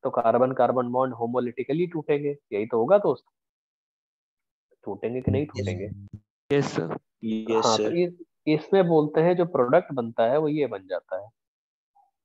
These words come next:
Speaker 1: Double bond यहाँ पे आ जाता है, ऐसे एक डबल बॉन्ड यहाँ आ जाएगा, बस बोलते हैं, "लो भाई, ये क्या हो गया?" और एक डबल बॉन्ड यहाँ पे किनारे आ जाता है,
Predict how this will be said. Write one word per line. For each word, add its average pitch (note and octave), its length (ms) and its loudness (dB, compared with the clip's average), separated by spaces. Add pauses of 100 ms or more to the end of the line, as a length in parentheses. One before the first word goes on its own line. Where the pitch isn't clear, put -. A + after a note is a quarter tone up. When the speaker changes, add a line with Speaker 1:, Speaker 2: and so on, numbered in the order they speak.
(560)
Speaker 1:
Double B2 360 6
bond B2+ 280 4
यहाँ A2 300 2
पे C#3 140 -4
आ C#3 120 4
जाता C#3+ 360 -2
है, F3 140 -8 (600)
ऐसे A2+ 280 -2 (160)
एक B2 120 -4
डबल B2 240 2
बॉन्ड B2+ 200 0
यहाँ C3+ 180 -4
आ - 20 -2
जाएगा, D3+ 320 -2
बस A2+ 340 -6
बोलते G#2+ 320 -4
हैं, B2 80 -12
"लो C3 140 -2
भाई, C#3+ 260 -4
ये C3+ 160 0
क्या E3 200 -2
हो A2 200 -4
गया?" F#2 160 -8 (760)
और B2 220 6
एक C3 140 2
डबल C3 260 4
बॉन्ड D3 240 2
यहाँ C3 200 0
पे - 140 -14
किनारे A2+ 340 0
आ F#2 80 0
जाता F#2 300 -8
है, F#2+ 60 -12